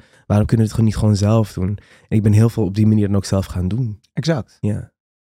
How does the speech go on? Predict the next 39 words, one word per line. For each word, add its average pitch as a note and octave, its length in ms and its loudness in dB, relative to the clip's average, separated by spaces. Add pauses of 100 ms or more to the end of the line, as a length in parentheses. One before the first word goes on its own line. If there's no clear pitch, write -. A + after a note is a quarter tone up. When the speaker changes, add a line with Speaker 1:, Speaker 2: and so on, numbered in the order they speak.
(140)
Speaker 2:
Precies. E3 560 -2
Speaker 1:
Ja, A#2 160 -2
Speaker 2:
En C3+ 240 0
Speaker 1:
vandaar C#3 40 0
Speaker 2:
ik A#2 60 -2
denk A2 140 2
Speaker 1:
mijn A#2+ 160 4
Speaker 2:
dat C#3 160 4
dat - 0 -
Speaker 1:
veelzijdigheid. B2+ 720 -2
Speaker 2:
Precies, E3 460 -4
dat D3 120 2
heeft D#3 200 -2
hij B2+ 100 -4
ook A#2+ 120 -6
heel A#2+ 120 -4
veel A2+ 180 -12
opgeleverd, A#2 640 -2
Speaker 1:
Ja, A2+ 120 2
most A#2+ 200 2
Speaker 2:
gelukkig. A#2+ 240 2
Speaker 1:
definitely, F2 340 -4
most G#2 240 -2
definitely. E2+ 500 -6 (140)
Speaker 2:
Wel C#3 180 4
onder C3 260 2
barre B2+ 200 4
omstandigheden, A#2+ 760 2
maar A#2 100 2
het A2+ 120 -2
heeft B2 300 0
wel C3 140 2
een B2+ 120 -2
uitkomst B2 400 -2
gehad A2 160 -4
die A#2 120 0
je A2+ 120 2
verdient. A2 640 0 (160)
Speaker 1:
Ja. A#2 160 2